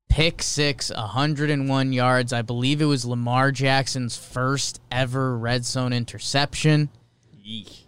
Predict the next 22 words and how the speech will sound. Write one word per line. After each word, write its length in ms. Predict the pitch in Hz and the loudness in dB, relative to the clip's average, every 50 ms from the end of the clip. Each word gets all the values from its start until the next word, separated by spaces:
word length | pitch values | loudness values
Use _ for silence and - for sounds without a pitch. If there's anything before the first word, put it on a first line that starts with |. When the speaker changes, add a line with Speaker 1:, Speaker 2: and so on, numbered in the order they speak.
| - 120 | -4 -2
Speaker 1:
After 400 | 117 120 120 - - 117 113 117 | 0 0 -2 -2 -4 -4 0 2
all 260 | 120 127 127 127 127 | 4 6 6 4 4
the 380 | 120 127 127 127 127 123 120 120 | 4 2 2 4 4 2 2 0
hype 400 | - - 123 123 131 139 135 - | -2 -2 0 0 2 0 0 -2
train 400 | - - 143 139 139 139 135 131 | -2 0 0 0 0 0 0 -2
that 160 | 123 113 107 | -4 -4 -4
we 140 | 117 123 120 | -4 -4 -2
were 100 | 123 123 | -2 -2
doing 300 | 120 123 123 123 123 123 | -2 -2 -2 0 0 0
on 180 | 120 117 117 | 0 -2 -2
here 280 | 117 107 131 131 135 135 | -2 -2 -2 0 0 2
last 420 | 135 131 135 135 131 127 - - | 2 2 2 2 2 0 -2 -4
week 320 | 131 131 139 139 131 127 123 | -2 0 0 0 0 -2 -6
with 140 | 110 107 - | -10 -10 -10
the 120 | 104 101 | -14 -16
thirty 400 | - - 123 123 127 131 127 123 | -10 -6 -4 -2 -2 0 -2 -2
and 140 | 117 113 107 | -2 -2 -4
seven 340 | - 123 117 107 104 98 104 | -4 -4 -4 -4 -6 -8 -4
record, 580 | 110 131 147 156 143 - 147 143 143 139 120 | -2 0 0 0 0 0 -2 -2 0 -2 -2
blah, 180 | - 104 101 101 | -6 -8 -10 -10
blah, 120 | 101 98 | -10 -12
blah. 500 | 98 107 120 139 151 147 147 147 143 135 | -8 -2 0 2 4 6 6 6 4 2